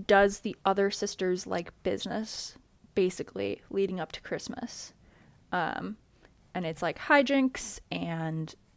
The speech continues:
uh, there's occasional scenes where they're in the scene together, and you'll see that exact same scene reused in the other movie, 'cause, like, they're simultaneous, so, like, their stories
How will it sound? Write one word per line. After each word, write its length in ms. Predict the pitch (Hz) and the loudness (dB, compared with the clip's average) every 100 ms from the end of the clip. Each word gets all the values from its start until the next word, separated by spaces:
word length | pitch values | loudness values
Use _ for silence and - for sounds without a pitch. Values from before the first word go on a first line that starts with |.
| _ | _
uh, 80 | - | -6
there's 280 | 170 185 170 | 2 2 2
occasional 400 | - - 214 208 | -2 4 4 4
scenes 400 | 190 - 208 202 | 0 0 0 0
where 160 | 190 185 | 2 4
they're 300 | 175 170 - - | 6 4 2 0
in 120 | 196 | 2
the 80 | 190 | 2
scene 220 | - 180 | 0 -2
together, 400 | 180 196 202 208 | 2 6 8 8
and 160 | - 185 | 6 2
you'll 120 | 175 | -2
see 140 | - | 0
that 180 | 196 185 | 2 2
exact 340 | 170 190 180 - | 2 4 2 2
same 220 | 190 175 | -2 -2
scene 320 | - 190 185 | -4 -4 -2
reused 580 | 180 170 175 175 170 - - | -2 0 0 0 -2 -8 -6
in 160 | 170 | -4
the 140 | 160 - | 0 2
other 180 | 185 | 4
movie, 480 | 208 208 208 214 233 - _ - - _ | 4 4 2 2 0 -2 _ -20 -20 _
'cause, 360 | - 180 170 - | -6 -2 -2 -2
like, 380 | 175 175 165 - - | -4 -4 -6 -14 -6
they're 160 | 185 180 | -2 -2
simultaneous, 760 | - 180 180 180 185 180 196 220 | 0 -2 -2 -6 -6 -4 -4 -4
so, 140 | 190 | -6
like, 260 | 180 - - | -6 -8 -6
their 220 | - 185 | -6 -6
stories 600 | - 190 175 170 175 - | -6 -6 -4 -4 -6 -10